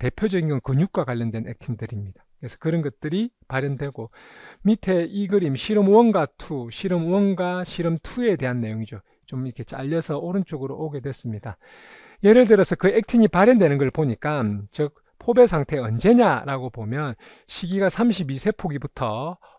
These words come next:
오백십이 세포기까지가 있는데, 전부 다 이까지는 다 마이너스입니다. 전부 다 마이너스고,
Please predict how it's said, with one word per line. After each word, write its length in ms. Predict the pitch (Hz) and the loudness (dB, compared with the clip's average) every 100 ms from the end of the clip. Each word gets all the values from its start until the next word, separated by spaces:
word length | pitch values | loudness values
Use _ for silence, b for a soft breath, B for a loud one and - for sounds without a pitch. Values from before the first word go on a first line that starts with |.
| - | -8
오백십이 500 | 135 139 - 226 226 | -4 -4 -4 -4 -4
세포기까지가 720 | - - 165 143 139 131 123 | -4 -8 -10 -8 -8 -8 -8
있는데, 500 | 110 110 113 160 127 B B B - | -6 -4 -2 -2 -6 B B B 0
전부 500 | 226 277 277 247 233 | 4 6 4 2 4
다 200 | 208 202 | 4 4
이까지는 600 | 170 170 220 208 214 180 | -4 -2 0 2 0 0
다 200 | 135 170 | -2 0
마이너스입니다. 640 | 104 123 202 - 147 113 | 2 2 0 0 -6 -6
전부 260 | - 240 214 | -4 -2 0
다 100 | 147 | -2
마이너스고, 720 | 104 123 156 - 110 107 | -2 -4 -6 -8 -10 -12